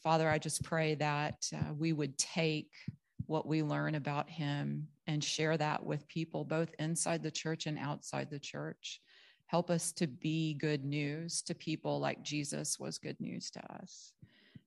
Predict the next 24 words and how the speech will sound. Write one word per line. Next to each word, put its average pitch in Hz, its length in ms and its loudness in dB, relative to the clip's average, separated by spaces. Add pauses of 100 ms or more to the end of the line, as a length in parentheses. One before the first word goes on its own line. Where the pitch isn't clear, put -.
(160)
Um, 147 340 -4
and 160 120 0
we 156 120 0
just 151 300 0
pray 151 380 2
that 147 260 0
we 160 220 2
would, 147 520 0 (100)
um, 156 360 -4
glorify 160 520 2
you 147 420 0 (160)
in 160 140 2
the 156 100 0
way 156 200 2
that - 160 -2
we 151 140 0
live, 151 300 0
that 151 120 -2
we 160 120 2
would 147 100 -2
bring 160 340 2
honor 151 460 0
to - 140 -8
you. 170 380 -4